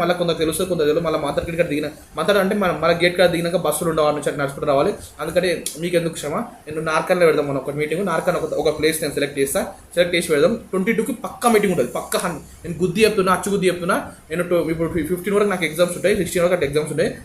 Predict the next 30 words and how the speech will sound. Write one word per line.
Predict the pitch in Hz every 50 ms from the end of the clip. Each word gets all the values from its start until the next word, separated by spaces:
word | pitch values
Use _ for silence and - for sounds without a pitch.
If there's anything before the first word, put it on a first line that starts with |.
| - -
తర్వాత | 180 180 202 190 180
మా | 190
ఊరికి | 196 190 - 185
వెళ్ళి | 190 208 214
నేను | 190 180 160
పొలం | 175 170 180 185 175
అమ్మి | 175 196 240 277 - - - - - 143
ఆ | -
పొలం | 165 175 180 165 147
డబ్బులు | 143 143 160 180
ఇట్లా | 175 175 165 160
అన్నీ | 170 185 170
వచ్చినాక | - - 175 160 165 214 208
నేను | 196 202 196
ఇంకా | 180 175 -
స్టార్ట్ | 175 160 170 170 165
చేస్తాను. | 160 - 156 - -
తెలంగాణ | 170 175 170 180 175 160 165
యూత్ | 170 - - 175
ఫ్యామిలీ | 143 139 147 180 - - - - - - - - 143 151 170
మా | 175 165 156 151 147
సొంతం | - 170 165 190 190 180
పొలం | 160 127
ఉంటుంది, | 120 117 110 113 131
మా | 131 127 127
నాన్న | 139 135 139 147 147
వాళ్ళ | 143 143 139 - - - -
సొ-, | 139 135 - 139 135
సొంత | - 139 139 143 127
పొలం | 131 131 208